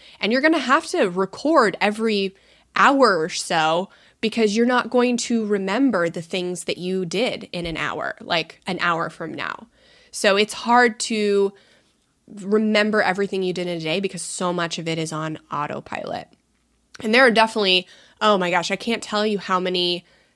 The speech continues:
times, like, I will be in one place and just go on autopilot and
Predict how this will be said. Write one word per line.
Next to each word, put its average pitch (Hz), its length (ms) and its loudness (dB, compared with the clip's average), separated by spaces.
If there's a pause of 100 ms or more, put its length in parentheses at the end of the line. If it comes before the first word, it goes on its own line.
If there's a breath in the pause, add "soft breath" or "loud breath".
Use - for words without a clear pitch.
times, 185 680 2
like, 165 320 0
I 180 120 4
will 180 140 2
be 185 200 0
in 175 160 -2
one 170 200 -2
place 208 380 0
and 190 100 -4
just 180 160 -12
go 170 180 0
on 175 140 -2
autopilot 202 840 0
and 175 320 -6